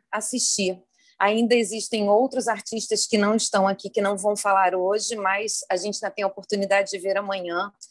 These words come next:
Essa é a nossa multipresença artística. Eu sempre acreditei que a arte e a dança, ela tem esse pro-,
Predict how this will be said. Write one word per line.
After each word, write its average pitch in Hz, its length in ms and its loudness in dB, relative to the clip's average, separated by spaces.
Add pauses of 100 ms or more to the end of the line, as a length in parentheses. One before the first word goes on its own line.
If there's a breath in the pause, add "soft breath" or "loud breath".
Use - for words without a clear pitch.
(480 loud breath)
Essa 240 360 6
é - 20 4
a 226 60 4
nossa 226 280 0
multipresença 214 920 0
artística. 175 840 -2 (540 soft breath)
Eu 208 100 8
sempre 277 600 6
acreditei 226 1040 2 (480)
que 220 840 2
a 196 80 2
arte 233 560 0
e 233 40 2
a 202 100 6
dança, 226 560 -4
ela 208 160 -2
tem 220 360 -6
esse - 280 -4
pro-, 226 240 2